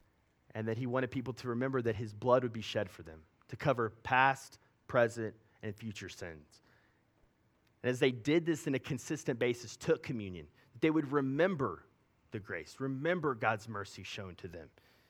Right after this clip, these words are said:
and his kindness shown towards broken sinners like you and me. So here's what I want you to do. Before you come forward and, and go to the back for communion, I want you to, I want you to focus on this piece of, of church and how we belong to one another.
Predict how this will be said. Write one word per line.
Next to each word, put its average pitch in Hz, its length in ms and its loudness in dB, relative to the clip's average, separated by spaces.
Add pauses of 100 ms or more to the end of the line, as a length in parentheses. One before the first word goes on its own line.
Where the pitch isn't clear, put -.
(120)
and 110 100 -4
his 110 160 -4
kindness 101 420 -2
shown 87 340 -10 (640)
towards 101 200 -8
broken 101 540 -2 (100)
sinners 95 480 -6
like 90 220 -6
you 92 120 -6
and 82 100 -10
me. 80 240 -12 (1200)
So - 100 -8
here's 175 180 4
what 175 60 6
I 160 40 8
want 143 240 2
you 127 60 -8
to 123 60 -2
do. 113 320 0 (120)
Before 151 320 2
you 156 220 0
come 143 220 2
forward 139 340 4
and, 120 180 2
and 117 140 -4
go 131 100 6
to 127 80 2
the 120 80 -2
back 117 220 6
for - 160 -8
communion, 123 360 -4
I 117 40 -2
want 127 220 -4
you 151 60 -12
to, 131 140 0 (360)
I - 40 0
want 196 180 0
you 214 80 4
to - 60 -4
focus 165 400 6
on 135 100 2
this 123 160 -2
piece - 360 -6
of, 104 160 -4
of 107 160 -6
church - 600 -6
and 107 100 -8
how 127 160 4
we 127 140 2
belong 110 460 2
to - 120 -10
one 92 160 -8
another. 78 240 -10